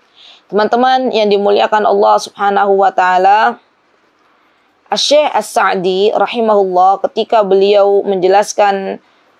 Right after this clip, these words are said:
tafsir yang telah menjelaskan, eh, ayat "wal jari dzil qurba wal jaril junub", ya, beliau di dalam tafsirnya meng-, mengatakan bahwasanya tetangga yang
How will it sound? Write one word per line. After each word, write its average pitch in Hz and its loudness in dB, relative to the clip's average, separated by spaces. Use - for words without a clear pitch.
tafsir 226 -2
yang 196 -2
telah 208 0
menjelaskan, 196 0
eh, 190 2
ayat 208 0
"wal 202 2
jari 214 2
dzil 196 2
qurba 208 2
wal 190 2
jaril 190 2
junub", 214 0
ya, 175 -8
beliau 220 2
di 185 -2
dalam 190 0
tafsirnya 202 -2
meng-, 190 -2
mengatakan 196 -2
bahwasanya 196 0
tetangga 220 0
yang 202 -2